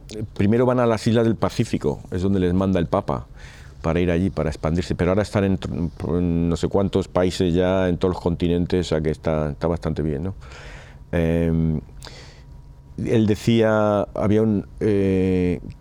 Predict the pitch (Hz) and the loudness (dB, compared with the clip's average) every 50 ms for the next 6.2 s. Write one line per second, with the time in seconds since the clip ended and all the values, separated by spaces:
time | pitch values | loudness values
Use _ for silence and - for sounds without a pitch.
0 | - - - - 98 92 92 90 87 71 - 104 95 98 101 107 104 110 113 110 | -18 -10 -2 0 2 2 2 2 0 0 0 2 2 2 4 4 4 4 2 2
1 | 107 104 95 90 98 92 101 95 - 104 87 98 90 92 92 92 98 104 107 101 | 2 2 0 2 2 2 2 2 0 0 0 2 2 2 2 2 4 2 2 2
2 | 107 98 - - 101 95 - - - 95 98 92 101 101 98 82 87 82 80 80 | 0 0 0 -2 -2 -2 -2 -2 0 0 2 2 2 0 0 0 0 0 -2 -4
3 | - - 60 - - - - 90 85 76 62 - - - - - - 76 - - | -6 -8 -10 -10 -8 -6 -2 -2 -2 -2 -2 -6 -10 -12 -10 -8 -8 -6 -8 -10
4 | - - - 82 - - 85 80 - 80 80 82 - - - 80 80 76 - - | -14 -12 -12 -8 -4 -4 -4 -2 -2 -2 -4 -4 -6 -4 -2 -2 -2 -2 -4 -4
5 | 85 85 87 90 82 90 82 - 92 90 90 87 82 80 78 73 73 76 73 - | -2 0 0 2 0 0 -2 0 0 0 0 0 0 -2 -2 -2 -4 -4 -6 -6
6 | - - 53 | -8 -12 -14